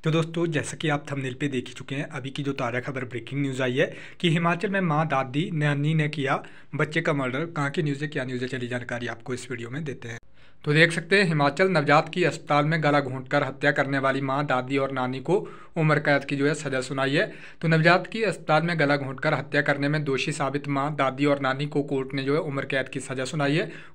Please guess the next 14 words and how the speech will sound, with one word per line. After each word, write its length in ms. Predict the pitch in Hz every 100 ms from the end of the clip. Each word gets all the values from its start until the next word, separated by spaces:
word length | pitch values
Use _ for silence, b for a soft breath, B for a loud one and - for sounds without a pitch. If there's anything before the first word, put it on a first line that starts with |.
| 151
गुरुवार 360 | 175 202 190
को 120 | 190 190
अतिरिक्त 380 | 151 160 165
जिला 200 | 143 147
एवं 200 | 156 151
सत्र 300 | 151 151 147
न्यायाधीश 380 | 143 135 123 160
के 140 | - 143
नौर 200 | 139 147
स्थित 260 | - 160
रामपुर 380 | 139 131 131 165
की 140 | 160
अदालत 380 | 143 131 135 147
ने 160 | 143